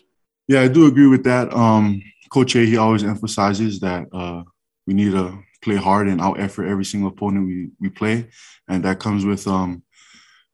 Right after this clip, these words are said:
having Coach Paul Jackson as a strength and conditioning coach. Um, he always emphasized win in the fourth quarter. Um, when the other team may be tired, we, we won't be that team. That's why we practice, uh, so fast paced and so hard. So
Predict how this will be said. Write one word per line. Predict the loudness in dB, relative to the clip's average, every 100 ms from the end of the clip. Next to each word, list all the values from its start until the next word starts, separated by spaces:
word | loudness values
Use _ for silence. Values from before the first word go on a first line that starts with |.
| _
having | -2 0 0
Coach | 0 -4 -2
Paul | -2 0
Jackson | -2 -2 -4 -6 -8 -14 -10
as |
a | -8
strength | -6 -6 -6
and | -6
conditioning | -2 -2 -2 -4 -4
coach. | -4 -6 -8 -14 -14 -10
Um, | -8 -8 -10 -6
he | -4
always | -2 -4
emphasized | -6 -8 -6 -4 -6 -10 _ _ _ _ -6
win | -2 2
in | 0
the | -2
fourth | -4 -6 -6
quarter. | -2 -2 -2 -6 -12 -20
Um, | -16 -14 -14 -18 _ _
when | -4 -2
the | 0
other | -2 -4
team | -4 -4
may | -4
be | -4
tired, | -4 -4 -2 -4 -10 _ _ _ _
we, | -4 -2
we | -2
won't | -2 -2 -2
be | -2
that | -2 -4
team. | -4 -2 -2
That's | -4 -4
why |
we | -4 -4
practice, | -6 -6 -6 -8 -8
uh, | -10 -12 -12
so | -10 -10
fast | -8 -8 -10 -8
paced | -6 -6 -8
and | -10
so | -10 -6
hard. | -6 -8 -12
So | -14 -16